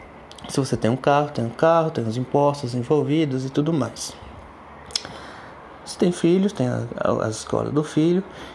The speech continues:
E quando vê, o que sobrar, a gente gasta com a nossa qualidade de vida, a gente gasta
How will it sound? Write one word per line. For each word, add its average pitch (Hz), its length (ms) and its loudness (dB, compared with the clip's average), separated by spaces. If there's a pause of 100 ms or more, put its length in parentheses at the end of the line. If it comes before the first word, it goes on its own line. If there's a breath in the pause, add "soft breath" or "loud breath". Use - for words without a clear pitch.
E 269 100 4
quando 214 380 4
vê, 196 220 2 (1120 loud breath)
o 190 60 -2
que 330 180 4
sobrar, 185 560 4
a 160 60 0
gente 170 280 0
gasta 143 340 2
com - 80 2
a 143 40 4
nossa 135 220 0
qualidade 120 520 0
de 135 80 2
vida, 175 380 2
a 156 40 2
gente 156 260 -2
gasta 127 420 0